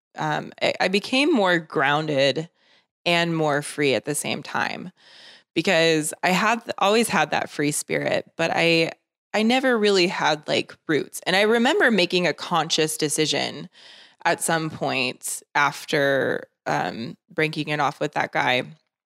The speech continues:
where I said, "You know what? Let me just see what would happen if I, like, really rooted myself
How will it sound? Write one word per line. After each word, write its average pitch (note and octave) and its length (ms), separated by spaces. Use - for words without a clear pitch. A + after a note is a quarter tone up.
where F3 300
I F3+ 120
said, F3+ 240
"You A3+ 100
know A#4 140
what? B4+ 280
Let G#4 180
me B4+ 140
just B4+ 220
see G3+ 320
what F3+ 220
would F#3 120
happen C#3+ 720
if C#3+ 300
I, D3 480
like, D#3+ 200
really B3+ 340
rooted D#3+ 520
myself C#3+ 760